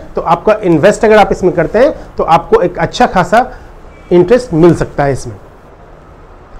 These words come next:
जो अगला है वो है insurance and ulip। Insurance में भी पैसे लगाकर आप, एक तो क्या है आपका insurance हो जाता है, life insurance,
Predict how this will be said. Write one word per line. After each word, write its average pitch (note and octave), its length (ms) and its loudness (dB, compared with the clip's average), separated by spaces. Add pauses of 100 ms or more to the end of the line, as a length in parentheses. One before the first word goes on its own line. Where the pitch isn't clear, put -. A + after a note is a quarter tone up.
(280)
जो - 80 -2
अगला G#3 320 4
है A3+ 220 4
वो G3+ 160 2
है G#3+ 240 2 (140)
insurance G3+ 920 0 (140)
and F3+ 480 -2
ulip। - 1080 -2
Insurance A#3 680 4 (260)
में G#3 100 2
भी A#3 100 2 (440)
पैसे F#3+ 240 4
लगाकर F#3 540 4
आप, F3+ 260 0 (540)
एक G3+ 180 0
तो A#3+ 60 6
क्या A3+ 160 2
है A3+ 80 6
आपका G3+ 460 2
insurance E3+ 460 2
हो F#3+ 80 2
जाता F#3+ 220 2
है, F3 120 2
life E3+ 240 0
insurance, E3+ 560 0